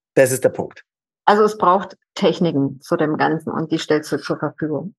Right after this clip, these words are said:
Speaker 1: Die Technik, genau, da, da könnt, also wer jetzt hier tiefer eintauchen möchte, der holt sich das, ähm, dieses Au-, diesen Audio-Workshop von mir, weil da erkläre ich das nochmal in Detail. Also wenn einer sagt, „Oh ja, das möchte ich haben“, dann ist das genau der Punkt. Aber diese Punkte, weißt du, wenn du, je mehr du im,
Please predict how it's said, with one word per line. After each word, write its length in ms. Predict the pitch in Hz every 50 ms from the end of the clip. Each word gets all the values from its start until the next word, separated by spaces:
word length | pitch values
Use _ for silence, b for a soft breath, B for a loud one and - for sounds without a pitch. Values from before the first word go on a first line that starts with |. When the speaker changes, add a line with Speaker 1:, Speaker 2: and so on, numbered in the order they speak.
| -
Speaker 1:
Die 140 | - 196 185
Technik, 420 | - - 208 226 - - 220 165 -
genau, 260 | 190 175 151 117 120
da, 220 | 120 147 147 143
da 220 | 139 165 151 156 151
könnt, 260 | 151 - 185 220 -
also 160 | 165 143 143
wer 160 | 165 170 165
jetzt 280 | 175 190 165 170 170 -
hier 200 | - 214 214 214
tiefer 280 | - - 202 165 190
eintauchen 340 | - 165 180 180 175 160 165
möchte, 260 | 165 170 170 170 175
der 220 | 156 160 156 151 135
holt 160 | 147 170 170
sich 140 | 175 170 -
das, 260 | 160 156 131 120 -
ähm, 440 | - - 139 139 139 139 135 135 131
dieses 300 | 123 131 123 127 120 -
Au-, 140 | 127 147 143
diesen 180 | 127 120 131
Audio-Workshop 840 | - 123 165 180 170 175 143 120 147 160 175 - - - 175 - -
von 160 | - 160 151
mir, 220 | 156 160 165 165 165 B B B B
weil 120 | - 139
da 200 | 120 139 135 170
erkläre 280 | 165 151 - 156 156 175
ich 60 | 170
das 140 | 175 151 123
nochmal 240 | 143 143 139 147 147
in 140 | 135 131 131
Detail. 400 | 123 - - 127 120 117 - - _ B B B
Also 180 | - 135 123 123
wenn 140 | 143 160 165
einer 140 | 160 156 156
sagt, 180 | - - - 147
„Oh 80 | 131
ja, 180 | 113 - 92 110
das 240 | - 160 190 190 -
möchte 220 | 185 180 180 -
ich 100 | 147 110
haben“, 360 | 131 131 202 185 202 190 165
dann 260 | 175 156 156 170 170
ist 220 | 202 196 165 - -
das 120 | 156 143
genau 220 | - 151 139 139 139
der 100 | 143 135
Punkt. 300 | - 151 113 - - B B B B B B
Aber 140 | - 135 143
diese 240 | 135 185 185 196
Punkte, 340 | - - 214 240 220 - 147
weißt 180 | 127 147 - -
du, 60 | 156
wenn 160 | 160 165 160
du, 60 | 160
je 160 | 196 156 147 147
mehr 220 | 147 165 208 220
du 80 | 196 226
im, 240 | - 170 160 165